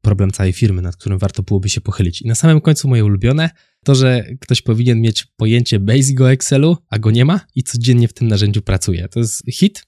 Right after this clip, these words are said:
bo niestety spora część osób, jak dziwnie by to nie brzmiało, pracuje w programie Excel i ma o nim pojęcie poniżej basic. W mojej ocenie nie powinno coś takiego również mieć miejsca i jest to denerwujące,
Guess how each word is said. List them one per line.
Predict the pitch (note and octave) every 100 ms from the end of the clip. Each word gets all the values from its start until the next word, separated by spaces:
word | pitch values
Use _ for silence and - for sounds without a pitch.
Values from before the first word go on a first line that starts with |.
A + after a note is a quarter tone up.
| -
bo | A2+
niestety | A#2+ - C3 C#3 C3+ C3
spora | - - _ _ _ - C3+ C3+
część | B2+ B2
osób, | A#2+ - B2 A2+
jak | G#2+
dziwnie | A#2+ A#2+
by | A2+
to | A#2
nie | G#2+
brzmiało, | G2+ - A2+ A#2+ A#2+ _ _ _ _ _ -
pracuje | A2+ - D#3+ E3
w | -
programie | C#3+ C#3+ C#3+ C#3
Excel | C#3 - C#3
i | - G#2+ G2+ -
ma | G#2 A2+ A#2+ A#2
o | G#2+
nim | G#2 G#2 G2 E2+
pojęcie | G2+ G#2 G2+ G#2
poniżej | - A2+ A#2 G#2 F2+
basic. | A2 A2 A2+ - _
W | -
mojej | G2 G2
ocenie | F#2+ G#2 G2+ G2+
nie | A2+ G#2+
powinno | - - A#2 G2+
coś | G2+
takiego | - - G#2 G#2
również | B2 B2 G2+
mieć | F#2+ G2
miejsca | F#2 - B2+ D3
i |
jest | A#2 B2+
to | A#2
denerwujące, | G#2+ G2+ G2 F#2 F#2+ A#2